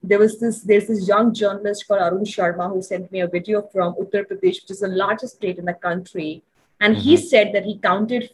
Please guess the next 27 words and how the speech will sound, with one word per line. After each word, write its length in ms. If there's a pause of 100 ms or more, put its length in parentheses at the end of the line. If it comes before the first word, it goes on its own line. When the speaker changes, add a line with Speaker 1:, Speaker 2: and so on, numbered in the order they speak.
Speaker 1:
four 220
fifty-six 760
funerals 600
in 280
one 300
day 180 (140)
in 80
a 60
single 420
crematorium 680
in 120
a 60
small 400
town. 400 (460)
So 140
you 180
can 240
Speaker 2:
Wow. 100
Speaker 1:
only 320
imagine 800
the 360
devastation 800
and 120
the 60
scale 460
of 180
devastation, 1000